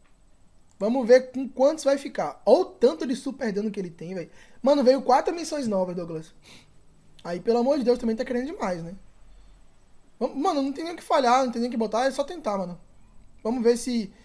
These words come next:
se vai tão fácil quanto, quanto o meu foi.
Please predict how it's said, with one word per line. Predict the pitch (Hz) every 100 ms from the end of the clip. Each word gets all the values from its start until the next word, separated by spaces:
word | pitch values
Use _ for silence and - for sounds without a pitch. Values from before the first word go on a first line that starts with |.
| - -
se | - 214
vai | 226
tão | 226 262
fácil | 240 226 233 -
quanto, | 233 220 233 214 208 190 175 165 - - _ _ - -
quanto | - 196 220
o |
meu | 208 214
foi. | 202 175 170